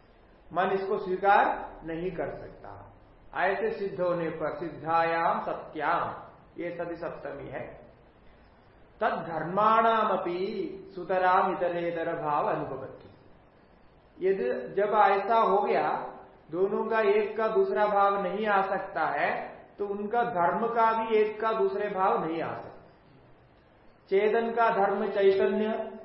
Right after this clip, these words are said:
ये जड़ में नहीं आ सकता, और युष्मत् प्रत्यय का जो विषय है, उसका जो जड़त्व, ये चेतन में नहीं आ सकता,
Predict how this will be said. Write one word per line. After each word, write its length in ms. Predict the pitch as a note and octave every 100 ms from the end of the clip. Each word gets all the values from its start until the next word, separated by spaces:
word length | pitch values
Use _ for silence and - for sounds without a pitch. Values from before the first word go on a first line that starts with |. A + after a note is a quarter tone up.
| - - - - _ - - - -
ये 240 | F3 G3+
जड़ 260 | F3+ F#3 F#3+
में 120 | G3
नहीं 200 | D#3+ E3
आ 140 | D3
सकता, 360 | A#2 - - - - - - - - - - _ _ -
और 480 | E3 G3 G#3+ - -
युष्मत् 420 | F#3+ F#3+ G#3+ A3+
प्रत्यय 420 | A3+ G#3+ - A3 G#3+
का 560 | A3 A3 A3+ A#3+ A#3 - - - E3
जो 100 | G3+
विषय 340 | G3 G3 G#3+
है, 280 | A3 G#3+ G#3
उसका 340 | F#3+ - G#3+
जो 200 | G#3 G3+
जड़त्व, 540 | F3+ F3 F#3 G#3 - F3+ E3+ E3+ - - -
ये 120 | F3+ G3
चेतन 460 | F#3+ F#3+ F#3+ F#3+
में 400 | F#3+ A3 C#4+ - - -
नहीं 260 | D3+ D#3
आ 140 | C#3+ A2+
सकता, 360 | - - -